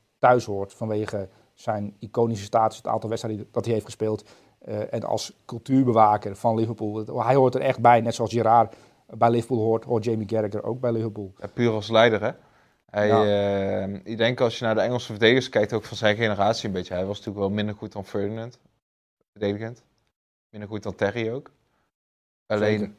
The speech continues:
Speaker 2: het was wel een echte Liverpool-jongen, hè? Of wel opgegroeid als Everton, eh, fan, eh, geloof ik. Alleen, later wel echt een cultuurbewaker geworden, hè? En de buitenlandse sterren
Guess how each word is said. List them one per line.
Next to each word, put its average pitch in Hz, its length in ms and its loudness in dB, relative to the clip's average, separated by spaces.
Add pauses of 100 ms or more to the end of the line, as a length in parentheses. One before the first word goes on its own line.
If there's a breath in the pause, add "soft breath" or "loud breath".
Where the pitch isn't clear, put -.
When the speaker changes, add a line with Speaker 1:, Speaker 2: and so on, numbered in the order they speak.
Speaker 2:
het 110 160 -18
was 110 140 -14
wel 110 200 2
een 87 60 -4
echte 107 240 -6
Liverpool-jongen, 98 600 -10
hè? 110 100 -12
Of - 220 -16
wel 101 160 0
opgegroeid 110 440 -4
als 107 140 -6
Everton, 113 500 -6
eh, 107 180 -12
fan, 107 380 -6
eh, 101 220 -8
geloof 101 280 -4
ik. 120 180 -8 (760 soft breath)
Alleen, 104 440 2 (220)
later 117 400 4
wel 107 80 4
echt 123 160 0
een - 60 -20
cultuurbewaker 107 800 -2
geworden, 95 280 -2
hè? 107 60 2
En 104 260 -4 (160)
de 113 140 -14
buitenlandse 104 960 0
sterren 104 640 0